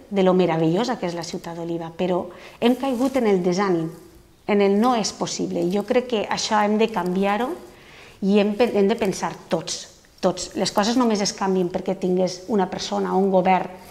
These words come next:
que inicia, però la ciutadania té que anar darrere acompanyant.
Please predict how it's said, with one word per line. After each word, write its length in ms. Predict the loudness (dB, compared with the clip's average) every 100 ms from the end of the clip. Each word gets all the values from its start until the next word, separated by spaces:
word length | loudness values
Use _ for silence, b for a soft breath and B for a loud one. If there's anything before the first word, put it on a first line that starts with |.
| B B B
que 180 | 4 4 6
inicia, 580 | 6 6 4 -2 -4 -8 -2
però 160 | 0 2
la 140 | 0
ciutadania 540 | -2 0 2 2 2 0
té 80 | -2
que 100 | -2
anar 220 | -4 -2
darrere 360 | -4 -2 -2 -2
acompanyant. 680 | -6 -6 -6 -4 -2 -2